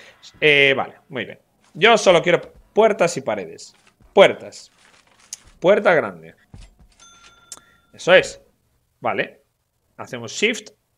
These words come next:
Perfecto. Y nos movemos con el A S W, ¿vale? También nos podemos mover con el ratón, no es necesario el otro. Perfecto. Cimientos.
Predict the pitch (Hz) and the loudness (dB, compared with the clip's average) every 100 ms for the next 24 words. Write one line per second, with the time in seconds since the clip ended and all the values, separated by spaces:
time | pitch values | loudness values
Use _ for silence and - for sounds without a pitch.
0 | _ _ _ - 123 135 202 208 - 165 | _ _ _ -16 -14 -10 -8 -8 -8 -8
1 | 214 175 165 170 170 135 120 123 123 - | -8 -8 -8 -8 -12 -12 -6 -2 -4 -4
2 | 123 113 85 76 - 123 170 _ _ _ | -10 -10 -14 -20 -14 -14 -14 _ _ _
3 | _ - 139 175 180 160 135 135 143 139 | _ -8 -8 -6 -6 -6 -2 -4 -2 -4
4 | 101 143 117 107 110 - 117 92 87 _ | -4 -6 -10 -14 -16 -10 -8 -8 -14 _
5 | _ 139 151 - - _ _ _ _ _ | _ -4 -4 -6 -18 _ _ _ _ _
6 | _ 165 202 185 104 95 - - | _ -4 0 0 -2 -14 -16 -20